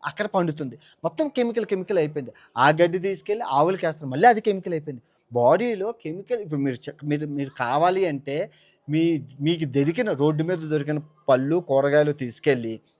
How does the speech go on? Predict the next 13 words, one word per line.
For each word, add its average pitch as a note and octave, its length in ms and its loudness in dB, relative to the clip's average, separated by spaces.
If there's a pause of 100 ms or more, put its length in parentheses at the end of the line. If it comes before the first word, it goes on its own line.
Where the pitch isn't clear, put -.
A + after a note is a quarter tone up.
(160)
మీరు C#3 320 2 (280)
కెమికల్ D3+ 360 2
ల్యాబొరేటరీ D3+ 480 2
చెక్ D3+ 300 -8
చేస్తే A#2+ 360 -4 (260)
దాంట్లో D3 220 0
కెమికల్ F3 360 0
అవశేషాలు A3+ 480 -2
ఉంటాయి, B3 300 -14 (380)
ఉంటాయి. B3 260 -4 (840)
ఇప్పుడు D#3 160 2
ఆఫ్రికా C#3+ 420 0
దేశాల్లో E3 600 -4